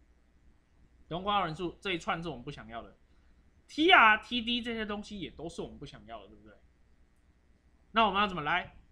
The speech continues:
斜线问号是什么？出现零次或一次。所以就是我把这个中，呃，这个T R跟斜线T R的标签通通都删，取代掉，这样懂我意思吧？好，我全部做完之后，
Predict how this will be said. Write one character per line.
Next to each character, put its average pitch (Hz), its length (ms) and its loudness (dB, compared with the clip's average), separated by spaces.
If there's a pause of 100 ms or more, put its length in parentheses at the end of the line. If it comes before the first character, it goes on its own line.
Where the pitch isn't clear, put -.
(200)
斜 202 280 2
线 240 460 2
问 247 160 -4
号 226 120 4
是 202 140 -6
什 185 80 -10
么？ 87 240 -18
出 196 160 -10
现 202 180 -4
零 135 200 -10
次 156 180 -12
或 147 180 -10
一 110 60 -14
次。 - 240 -20 (1200)
所 233 160 4
以 220 60 4
就 233 80 0
是 220 280 0
我 190 80 -6
把 180 360 -2 (800)
这 196 100 -6
个 165 300 4
中， 214 340 -8
呃， 175 260 0 (420)
这 - 80 -10
个 185 280 0
T 247 280 -4
R 156 260 2
跟 185 260 -6
斜 160 160 -8
线 185 180 -6
T 180 160 -8
R 131 120 -2
的 127 40 -10
标 143 180 -6
签 139 160 -12
通 143 140 -12
通 135 60 -16
都 135 80 -14
删， 131 260 -12
取 - 180 -14
代 147 160 -6
掉， 135 240 -10
这 156 80 -10
样 143 140 -10
懂 131 140 -16
我 127 100 -12
意 131 60 -12
思 131 80 -20
吧？ 117 160 -16 (640)
好， 156 320 -4 (260)
我 202 80 -8
全 262 180 2
部 392 120 2
做 392 140 2
完 220 200 6
之 220 100 -4
后， 226 360 2